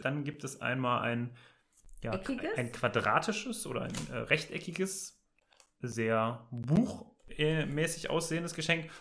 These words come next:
Speaker 1: Und was, was so ein bisschen aussieht wie so eine Dose mit Bonbons. Würde ich jetzt einfach
Speaker 2: Ja,
Speaker 1: mal
Speaker 2: trifft's
Speaker 1: sagen.
Speaker 2: gut, ja.
Speaker 1: Mhm.
Speaker 2: Ich nehme mal die Bonbondose wieder beiseite.
Speaker 1: So, machen wir mal auf. Gucken, was da drin ist.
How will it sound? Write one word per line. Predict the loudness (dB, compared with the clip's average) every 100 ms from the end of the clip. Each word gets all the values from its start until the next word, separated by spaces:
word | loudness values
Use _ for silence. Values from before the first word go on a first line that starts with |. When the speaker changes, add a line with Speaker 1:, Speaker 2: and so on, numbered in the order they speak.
| -2
Speaker 1:
Und | 2 4
was, | 4 4
was | 2
so | 2
ein | 0
bisschen | 0 0
aussieht | 0 -2
wie | -4
so | -2
eine | 0 0 -2 -10 -20 _ _ _ _ _
Dose | -2 0 0 0
mit | 0
Bonbons. | -2 -2 -6 -8 -12 -14 -18 _ _ _ _
Würde | -12 -12
ich |
jetzt | -10
einfach | -4 -2
Speaker 2:
Ja, |
Speaker 1:
mal | -2 -4
Speaker 2:
trifft's | -4 -6
Speaker 1:
sagen. | -8
Speaker 2:
gut, | -8 -10
ja. | -12 -16 _ -8
Speaker 1:
Mhm. | -4 -4 -6 -8
Speaker 2:
Ich | -8
nehme | -6 -4
mal | -4 -6 -8 -8
die | -8 -4
Bonbondose | 0 0 0 0 -4 -4
wieder | -6 -8
beiseite. | -8 -6 -6 -6 -8 -12 -18 -20 -20 -20 -20 -20 -20 -20 -20 -20 -18 -14 -10
Speaker 1:
So, | -10 -10 -14 -18 -20 -20 -12
machen | -10 -8
wir | -4
mal | -2
auf. | 2 2 0
Gucken, | -6 -10 -8
was | -6
da | -4
drin | -4 -6 -8
ist. | -16